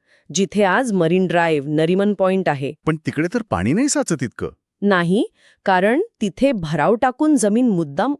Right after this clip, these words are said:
Speaker 1: उंच केली गेली. तो भाग वेगळा आहे थोडा.
Speaker 2: कळलं. आणि मग एकोणाविसाव्या शतकाच्या शेवटी माझगाव, परळ, भायखळा इथे पण रिक्लेमेशन झालं.
Speaker 1: हो. आणि मग विसाव्या शतकाच्या सुरुवातीला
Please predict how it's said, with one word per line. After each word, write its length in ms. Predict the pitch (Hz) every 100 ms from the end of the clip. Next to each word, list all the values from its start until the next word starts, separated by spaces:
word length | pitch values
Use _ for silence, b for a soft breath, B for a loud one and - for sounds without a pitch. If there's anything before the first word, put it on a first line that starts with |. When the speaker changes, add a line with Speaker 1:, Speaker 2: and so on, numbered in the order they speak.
| -
Speaker 1:
उंच 340 | 185 190 - 254
केली 220 | 202 165
गेली. 300 | 143 139 127 - _ b b b
तो 120 | 269
भाग 300 | 233 170 254 214
वेगळा 280 | 170 160 175
आहे 200 | 160 165
थोडा. 200 | 151 123 - _ -
Speaker 2:
कळलं. 260 | 135 87 65 _ b b b b -
आणि 180 | 117
मग 240 | 143 165 156 -
एकोणाविसाव्या 680 | 117 - 131 147 156 170 156
शतकाच्या 440 | 151 135 - 139 147
शेवटी 460 | - 117 110 127 92 b b -
माझगाव, 580 | 101 107 98 110 117 113 -
परळ, 380 | 95 101 104 107
भायखळा 520 | 85 90 90 101 71 - b b -
इथे 320 | 117 98 151
पण 240 | 170 165 156 _
रिक्लेमेशन 720 | 110 107 120 113 110 98 107
झालं. 280 | 92 80 69 - _ _ 240
Speaker 1:
हो. 200 | 202 - _ B B B -
आणि 180 | 190
मग 180 | 233 233
विसाव्या 360 | 185 180 208 240
शतकाच्या 400 | 240 240 247 262
सुरुवातीला 560 | 240 247 226 226 214